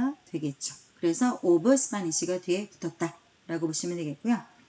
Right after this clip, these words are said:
마지막 프렌치, 중국어, 아, 프랑스어가 the least예요. The least는요,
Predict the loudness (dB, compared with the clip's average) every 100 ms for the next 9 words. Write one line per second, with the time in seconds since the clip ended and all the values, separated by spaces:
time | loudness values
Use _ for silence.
0 | _ _ -4 -2 2 2 2 -8 -20 _
1 | 0 4 6 4 2 0 2 4 4 4
2 | 4 0 -2 -4 -2 -2 -2 0 0 2
3 | 2 2 -2 _ _ _ _ _ 0 4
4 | 4 4 8 10 10 8 -2 -4 -4 _
5 | 0 2 6 4 4 0 0 0 0